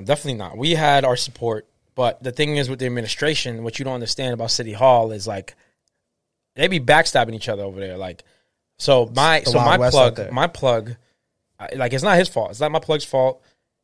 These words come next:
Speaker 1: He was trying to help, but it was, it's, it's,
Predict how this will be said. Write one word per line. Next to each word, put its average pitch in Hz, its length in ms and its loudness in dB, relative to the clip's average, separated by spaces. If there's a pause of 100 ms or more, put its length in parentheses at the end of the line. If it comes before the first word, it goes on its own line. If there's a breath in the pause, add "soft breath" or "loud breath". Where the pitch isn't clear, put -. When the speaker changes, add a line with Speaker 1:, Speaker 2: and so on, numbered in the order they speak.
(240)
Speaker 1:
He 160 220 -4
was 151 180 0
trying 139 260 0
to 117 40 -2
help, 131 460 -2
but - 280 -4 (760)
it 151 80 -4
was, 143 380 -2 (100)
it's, 120 220 -14
it's, 117 180 -12